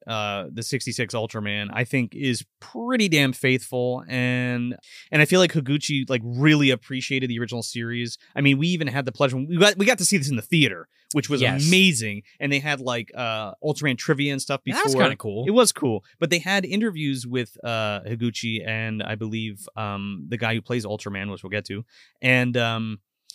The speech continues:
Speaker 1: you know, he was like, when he was a kid, he'd watch Ultraman, and it was like the,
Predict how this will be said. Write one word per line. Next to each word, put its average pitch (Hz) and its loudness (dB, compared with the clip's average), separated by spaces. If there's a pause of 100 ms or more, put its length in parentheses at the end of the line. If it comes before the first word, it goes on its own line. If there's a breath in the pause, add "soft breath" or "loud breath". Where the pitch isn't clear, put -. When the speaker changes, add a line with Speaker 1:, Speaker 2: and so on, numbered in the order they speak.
(640 loud breath)
Speaker 1:
you 143 2
know, 135 6
he 143 2
was 143 2
like, 131 0
when 131 -4
he 143 -4
was 151 -2
a 143 -6
kid, 147 2
he'd 131 -4
watch 120 -6
Ultraman, 131 -4
and 117 -2
it 110 -6
was 107 -6
like 110 -6
the, 113 -10